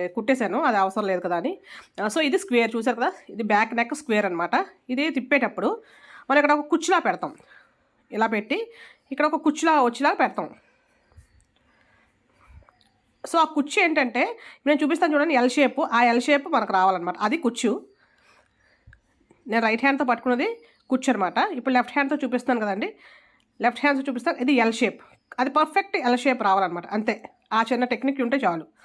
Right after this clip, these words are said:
అది ఎల్ ఉండాలన్నమాట. మనం చిన్న కుచ్చు తీసుకుంటే అది పర్ఫెక్ట్ ఎల్ రాదనమాట. So కొంచెం పెద్ద కుచ్చు తీసుకుంటే మనకి ఎల్ షేప్ వస్తుంది. ఆ ఎల్ షేప్ వచ్చిన తర్వాత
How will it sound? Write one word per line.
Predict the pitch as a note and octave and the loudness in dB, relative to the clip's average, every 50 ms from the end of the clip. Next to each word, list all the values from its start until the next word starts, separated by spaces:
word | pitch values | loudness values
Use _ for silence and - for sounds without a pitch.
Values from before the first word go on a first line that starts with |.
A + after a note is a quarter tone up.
| _ _ - - - - _ _ G#3+ A3+ | _ _ -20 -20 -20 -20 _ _ -2 2
అది | B3+ B3 | 2 4
ఎల్ | A#3 B3+ C4 A#3+ | 4 4 4 2
ఉండాలన్నమాట. | A3+ A3 G#3 F#3 F3+ F3+ G3 | 2 2 2 0 0 0 2
మనం | A3+ B3+ B3+ C4 C4 C4 - | 4 4 4 4 2 2 2
చిన్న | C#4 C4 C#4+ D4 F4 | 0 0 2 0 0
కుచ్చు | E4+ - - | -2 0 0
తీసుకుంటే | D4 C4 C4 - D4+ D4+ E4+ | 0 0 0 0 0 2 2
అది | D4 C4 G#3+ A#3 - G#3+ G#3+ A3+ | 0 0 -2 -4 -6 -2 -2 -2
పర్ఫెక్ట్ | A3 A3 C#4+ C#4 A#3 A3 | 0 -2 -4 -4 -2 -2
ఎల్ | G3+ A3 A#3 G#3+ | 0 2 2 2
రాదనమాట. | G3+ G3+ G#3 F3+ E3+ E3 E3 - - - - _ _ - - - - - - - - | 2 2 0 -2 -4 -6 -10 -12 -14 -16 -18 _ _ -20 -20 -20 -20 -20 -8 -4 -2
So | D#4+ E4 E4 | 0 2 2
కొంచెం | C#4+ C#4 C#4 C4+ | 2 2 2 2
పెద్ద | A3+ A3 C4+ | 0 0 -2
కుచ్చు | C#4+ C#4 - - C4 | -4 -4 -2 -2 -2
తీసుకుంటే | B3 B3+ - C#4 B3+ F4+ G4+ F#4+ | -2 0 -2 -2 -2 0 0 0
మనకి | D4+ C#4 C#4 - A#3 | -2 -2 -2 -2 0
ఎల్ | A#3 A#3+ A#3+ - | 0 0 2 2
షేప్ | A#3+ - - F#3 | 0 0 -2 -6
వస్తుంది. | - - - G3+ D#4 F#4+ - - _ _ _ _ _ _ _ _ _ _ _ _ _ _ _ _ _ - - - | -10 -8 -6 -6 -6 -6 -8 -14 _ _ _ _ _ _ _ _ _ _ _ _ _ _ _ _ _ -8 -2 0
ఆ | C4 C#4 C4+ | 2 2 2
ఎల్ | C4+ C4+ C#4 | 2 2 2
షేప్ | D#4+ D#4 D4+ | 0 0 0
వచ్చిన | B3+ B3+ C4 A#3+ A3+ | 0 0 0 0 0
తర్వాత | G#3 F#3 F3 E3+ - | 0 -2 -2 -2 0